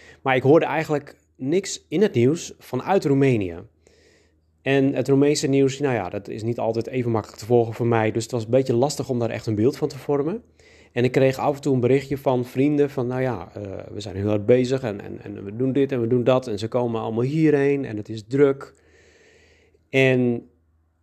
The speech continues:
toen ik terugkwam in Roemenië,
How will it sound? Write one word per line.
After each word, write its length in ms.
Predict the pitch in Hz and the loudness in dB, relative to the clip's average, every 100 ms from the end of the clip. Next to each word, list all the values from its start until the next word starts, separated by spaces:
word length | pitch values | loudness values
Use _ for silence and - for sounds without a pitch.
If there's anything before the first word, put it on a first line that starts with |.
| _ _ _ | _ _ _
toen 180 | 156 151 | 2 4
ik 340 | 151 - - _ _ | 2 -4 -20 _ _
terugkwam 440 | - 165 - 147 123 | -2 -2 2 0 2
in 220 | 143 135 | 2 4
Roemenië, 800 | 131 139 151 151 139 131 123 | 4 4 4 4 2 0 -2